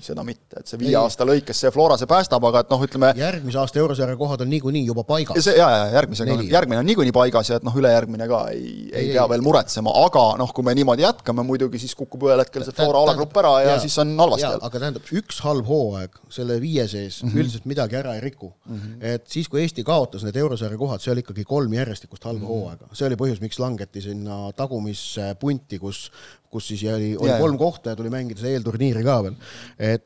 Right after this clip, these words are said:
Speaker 2: et see on ikkagi see, eh, noh, mitme hooaja koosmõju. Aga hetkel on jah, Eesti, äh, klubijalgpall ja siis ka Premium Liiga Euroopa kõige kehvem.
Speaker 1: Selle hooaja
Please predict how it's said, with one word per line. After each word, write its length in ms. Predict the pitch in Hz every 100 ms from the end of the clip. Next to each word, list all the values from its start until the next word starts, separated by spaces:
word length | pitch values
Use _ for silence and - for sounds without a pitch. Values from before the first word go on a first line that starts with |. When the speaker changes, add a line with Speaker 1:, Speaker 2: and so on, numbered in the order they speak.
| _
Speaker 2:
et 220 | 135 117 - 117
see 120 | 160
on 100 | 139
ikkagi 260 | 120 107
see, 180 | 120 156
eh, 220 | - 120 113
noh, 160 | 113 -
mitme 480 | 90 104 151 160 117
hooaja 280 | 131 117 110
koosmõju. 440 | 160 131 85 85 -
Aga 160 | 101
hetkel 520 | 110 185 - 110 107
on 320 | 85 113 110 113
jah, 180 | 139 139
Eesti, 380 | 139 135 - 110 113 110 110
äh, 340 | 107 107 107
klubijalgpall 800 | - 165 117 113 104 101 101 101
ja 100 | 98
siis 160 | 101 95
ka 100 | 107
Premium 320 | 123 131 113
Liiga 220 | 135 127
Euroopa 340 | 110 120 113 123
kõige 160 | 131 131
kehvem. 300 | 117 85 -
Speaker 1:
Selle 400 | - 147 170 127
hooaja 560 | 123 151 120 113 113